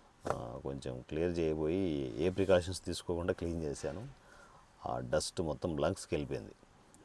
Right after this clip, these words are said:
So, దాని ఎఫెక్ట్ నాకు ఒక వన్ వీక్, టెన్ డేస్‌గా ఉంది. So, already ప్రికాషన్స్ తీసుకున్నాను, డాక్టర్ దగ్గర అన్నీ క్లియర్ చేయించాను. వీలైతే స్కానింగ్ కూడా ఒకసారి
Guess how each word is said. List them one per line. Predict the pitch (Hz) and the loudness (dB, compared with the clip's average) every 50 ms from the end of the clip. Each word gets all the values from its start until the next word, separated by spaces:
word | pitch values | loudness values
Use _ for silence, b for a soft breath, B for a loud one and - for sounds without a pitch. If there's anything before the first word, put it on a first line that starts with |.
| - - - | -14 -8 -8
So, | 67 58 | -6 -6
దాని | - 67 65 67 71 76 67 67 | -4 -4 -4 -4 -4 -6 -6 -6
ఎఫెక్ట్ | 65 - - 98 92 - - - | -6 -4 -4 -4 -4 -4 -2 0
నాకు | 98 82 73 73 67 73 69 69 67 64 62 | 0 0 0 -2 -2 -2 -2 -2 -2 -2 -4
ఒక | 62 - - | -4 -4 -4
వన్ | 64 64 67 71 71 | -4 -4 -4 -4 -4
వీక్, | 76 76 - | -4 -6 -6
టెన్ | - 76 69 | -6 -6 -4
డేస్‌గా | 67 67 67 - - 73 | -4 -4 -4 -4 -4 -4
ఉంది. | 67 65 64 69 69 80 - - - - - B B B B B B B B B - - - | -4 -4 -6 -6 -6 -6 -8 -10 -14 -20 -20 B B B B B B B B B -18 -14 -12
So, | - - - - - - - 64 | -12 -10 -10 -12 -12 -8 -6 -4
already | 71 76 73 | -4 -4 -4
ప్రికాషన్స్ | - - - 80 82 85 85 85 - - | -4 -2 2 2 2 2 2 -2 -6 -4
తీసుకున్నాను, | - 80 78 - - 90 85 80 80 90 92 | -4 -4 -2 -2 -2 -2 0 0 0 2 4
డాక్టర్ | 80 80 78 78 78 | 4 2 2 2 0
దగ్గర | 76 78 76 73 71 71 69 65 64 64 62 60 57 - - - - - - - - - - - | 0 2 2 4 4 4 4 4 4 2 0 -2 -4 -8 -12 -16 -20 -20 -20 -20 -20 -18 -12 -8
అన్నీ | 76 73 69 | -6 -6 -6
క్లియర్ | - 69 71 69 65 - | -4 -4 -4 -4 -4 -4
చేయించాను. | 71 69 69 67 71 73 87 117 | -4 -4 -4 -4 -4 -4 -6 -6
వీలైతే | 113 92 87 80 80 - 73 - 85 80 71 65 64 64 - - B B B B B B B B - - | -6 -4 -2 0 0 0 0 0 0 2 2 0 -2 -4 -8 -14 B B B B B B B B -18 -14
స్కానింగ్ | - - - - 85 78 78 80 82 85 | -14 -12 -6 -2 -2 0 0 0 -2 0
కూడా | 80 78 76 78 | 0 2 2 2
ఒకసారి | 76 - - 76 64 | 0 0 -2 -4 -4